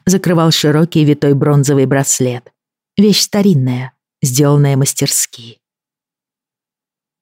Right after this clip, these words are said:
Наверное, это как-то связано с тем, что Идра какое-то время назад сообщила о своей грядущей отставке. Даже голос Ады звучал теперь куда серьезнее и тише, чем при встрече.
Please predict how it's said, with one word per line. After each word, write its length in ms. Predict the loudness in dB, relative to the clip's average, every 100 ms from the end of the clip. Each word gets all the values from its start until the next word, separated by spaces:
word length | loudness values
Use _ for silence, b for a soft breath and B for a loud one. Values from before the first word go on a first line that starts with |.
| _ _
Наверное, 480 | 2 2 2 2 2
это 140 | 2 0
как-то 300 | -2 -2 -2
связано 560 | -2 0 0 2 2
с 100 | 0
тем, 200 | 0 0
что 240 | 0 0 2
Идра 460 | 2 0 -2 -4 -4
какое-то 520 | -6 -4 -2 0 0
время 280 | 2 2 2
назад 640 | 2 0 -2 -4 -6 -10 _ _ _ _ -10
сообщила 560 | -2 -2 0 0 2
о 40 | 0
своей 320 | 0 2 2
грядущей 580 | 2 4 4 2 2 0
отставке. 840 | -2 -4 -4 -6 -12 -18 -18 -18 _ _ _ _ _ _ _ _ _ 0
Даже 260 | 2 2
голос 420 | 2 2 2 2 0
Ады 200 | 0 0
звучал 380 | 0 0 -2
теперь 300 | -2 -2 -2
куда 220 | 0 0 0
серьезнее 760 | -2 -2 0 0 2 2 2
и 20 |
тише, 540 | 0 -4 -6 -4 -6 -8 _ _ -4
чем 140 | -2
при 120 | 0
встрече. 600 | -4 -4 -6 -6 -8 -10